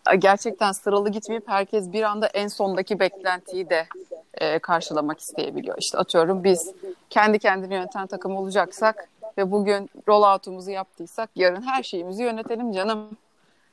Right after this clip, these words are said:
gibi olabiliyor. O sıralı demem bende şimdi dönüşümle ilgili küçük gündem, büyük gündem her yere dokunan o şeyi de, e, canlandırdı gözümde.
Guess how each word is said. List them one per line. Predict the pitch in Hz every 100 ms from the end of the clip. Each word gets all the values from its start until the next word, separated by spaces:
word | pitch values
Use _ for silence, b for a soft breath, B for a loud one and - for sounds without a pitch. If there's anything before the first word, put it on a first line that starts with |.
| -
gibi | 185 180
olabiliyor. | - 175 156 165 165 220 480 349 b b b _ _
O | 214 240
sıralı | - 240 226 247 240
demem | 233 247 254
bende | 226 226 240
şimdi | - 226 233 202
dönüşümle | 214 214 - 233 226
ilgili | 202 220 226 -
küçük | - - -
gündem, | 226 226 226 208
büyük | 214 208
gündem | 214 208 202 214
her | 226 190
yere | 214 226 196
dokunan | 190 - 240 247
o | 214
şeyi | - 208 196
de, | 190 170 _ -
e, | 143
canlandırdı | 170 170 165 156 151 151 147
gözümde. | 151 156 139 151